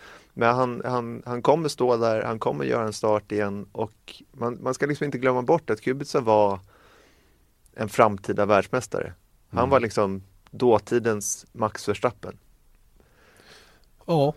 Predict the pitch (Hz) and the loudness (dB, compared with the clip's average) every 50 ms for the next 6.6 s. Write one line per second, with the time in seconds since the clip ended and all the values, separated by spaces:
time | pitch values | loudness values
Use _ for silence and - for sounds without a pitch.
0 | _ - - - 180 151 139 151 180 190 170 - 120 104 - - 120 107 - - | _ -16 0 2 4 6 6 6 8 6 6 6 2 -2 -2 -4 -8 -8 -8 -8
1 | - - - - - 151 143 135 - _ - - 143 139 139 135 135 131 131 131 | -12 -14 -16 -12 -2 0 0 0 0 _ -4 -2 0 2 2 2 0 0 0 0
2 | 135 160 165 135 107 98 123 170 185 165 - - 135 135 143 151 147 156 147 - | 0 0 0 0 0 0 0 0 0 -2 -2 -6 -6 -4 -2 -2 0 0 -2 0
3 | - 151 131 - - 139 127 131 156 156 127 139 165 165 - 160 143 - - 156 | 0 -2 0 0 0 0 0 0 -2 0 0 0 0 0 2 0 0 2 2 2
4 | 143 143 139 139 160 - - _ - 135 120 117 107 - 147 151 151 - 151 123 | 2 4 4 2 2 0 -2 _ -2 0 0 0 0 0 -2 -2 0 -2 -4 -2
5 | - 143 131 127 117 123 - - 143 143 135 131 - - - 123 - - - 131 | 0 0 -2 0 -2 -4 -4 0 -2 0 0 -2 -6 -4 -6 -6 -6 -2 -4 -4
6 | 120 120 160 107 - _ _ - - - - | -2 0 -2 -2 -4 _ _ -16 -16 -16 -16